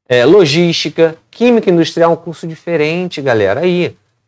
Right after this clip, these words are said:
é, rede de computadores, sistema da informação, que é muito concorrido, hein? Sistema da informação.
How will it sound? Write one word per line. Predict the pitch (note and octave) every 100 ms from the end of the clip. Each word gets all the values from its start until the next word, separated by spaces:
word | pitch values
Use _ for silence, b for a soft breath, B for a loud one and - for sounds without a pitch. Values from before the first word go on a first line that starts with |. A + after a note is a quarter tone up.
| _
é, | - C3+ C3 A#2+
rede | C#3 G#3+ A3+ F#3
de |
computadores, | F3+ F3+ - C#3 C3 D#3+ D3+
sistema | - D#3+ - F#3+ A#3 A3+
da | G3
informação, | F3 F3+ E3+ G3
que | F#3+
é | G3+
muito | F#3 F#3 B3 C4+ A#3+
concorrido, | A3 B3 A#3+ F#3+ F3+ G#3 F3
hein? | F#3+ _ _ -
Sistema | D#3+ - F3 F3+
da | F3+
informação. | E3 D#3 D#3+ - D#3 D3+